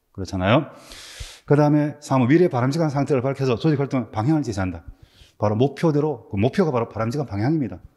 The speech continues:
바람직한 방향이라, 그죠? 상태가 바로 목표죠. 바로 그래서 조직 활동 목-, 방향을 제시해 줍니다. 당연히 그렇겠죠. 뭐 쉽게 정답 고를 수 있고, 여러분들.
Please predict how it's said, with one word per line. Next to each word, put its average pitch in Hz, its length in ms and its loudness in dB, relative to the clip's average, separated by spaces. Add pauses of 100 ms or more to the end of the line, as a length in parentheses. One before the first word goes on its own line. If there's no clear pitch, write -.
(380)
바람직한 113 340 0
방향이라, 113 640 -4
그죠? 131 260 -2 (400)
상태가 117 340 0
바로 107 160 0
목표죠. 131 460 -4
바로 85 180 -10
그래서 87 300 -4 (360)
조직 120 180 2
활동 113 180 -2
목-, 120 160 -2
방향을 120 420 -2
제시해 101 280 -4
줍니다. 87 340 -14 (160)
당연히 85 240 -10
그렇겠죠. 92 800 0 (1800)
뭐 104 140 0
쉽게 139 340 0
정답 123 280 0
고를 110 180 -4
수 104 160 -8
있고, 104 480 -4
여러분들. 90 540 -4